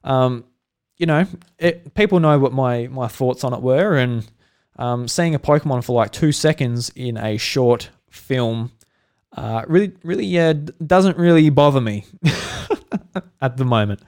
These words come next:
Um, it, well, it'll probably never bother me. Like, who, who cares? Like, Dewgong's in there. Maybe, maybe, uh,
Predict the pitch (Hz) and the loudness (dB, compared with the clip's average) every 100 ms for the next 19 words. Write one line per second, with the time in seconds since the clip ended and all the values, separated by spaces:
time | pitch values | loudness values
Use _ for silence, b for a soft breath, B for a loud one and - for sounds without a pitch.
0 | B B B B 147 131 127 123 127 160 | B B B B -8 -2 -2 -2 0 0
1 | 139 170 160 151 - 180 120 113 104 95 | 2 0 0 0 -2 0 0 0 0 -2
2 | 98 107 139 156 - 170 175 147 - - | -4 -6 -6 -6 -4 -4 0 -2 -2 -4
3 | 127 135 143 139 131 131 131 131 135 139 | -4 0 2 2 0 0 0 0 0 2
4 | 143 127 127 139 135 131 123 120 120 120 | 2 0 -2 -2 -2 -2 -2 0 0 0